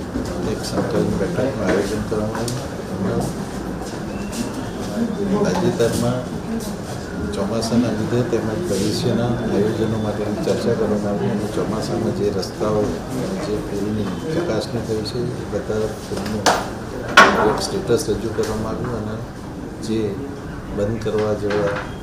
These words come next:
પુલ છે એની પણ ચર્ચા થઈ અને એ પણ ફરીથી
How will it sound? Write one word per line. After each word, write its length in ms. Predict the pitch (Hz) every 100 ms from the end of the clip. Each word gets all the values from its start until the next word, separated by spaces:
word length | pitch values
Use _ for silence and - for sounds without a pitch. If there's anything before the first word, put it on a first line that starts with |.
| - - - - - - -
પુલ 240 | 113 113 113
છે 220 | - 98 82 - - - - -
એની 240 | 92 107
પણ 240 | 107 110 104
ચર્ચા 400 | - 98 104 101
થઈ 220 | - 120 139
અને 200 | 107 110 117 - 107
એ 100 | 107
પણ 240 | 117 113
ફરીથી 540 | - 104 113 - 110